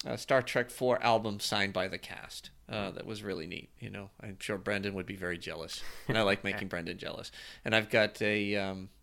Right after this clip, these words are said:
Speaker 1: a, a, a, a autographed of, uh, of all the Star Trek Beyond cast members, all of them, um, which is,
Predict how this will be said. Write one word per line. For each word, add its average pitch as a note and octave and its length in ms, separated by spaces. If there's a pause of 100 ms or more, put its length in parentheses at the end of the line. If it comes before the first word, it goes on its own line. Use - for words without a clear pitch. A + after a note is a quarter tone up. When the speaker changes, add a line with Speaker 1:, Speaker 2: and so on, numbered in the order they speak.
(100)
Speaker 1:
a, B2 80
a, - 440 (120)
a, - 60
a - 340
autographed A2+ 640
of, G#2 260
uh, - 320
of A2+ 240
all C3+ 400
the A#2+ 260
Star A#2 240
Trek A#2 280
Beyond G#2+ 340
cast G#2 340
members, F2+ 380
all C3+ 220
of G#2 100
them, D2 180 (160)
um, G2+ 460 (560)
which A#2 240
is, G#2+ 360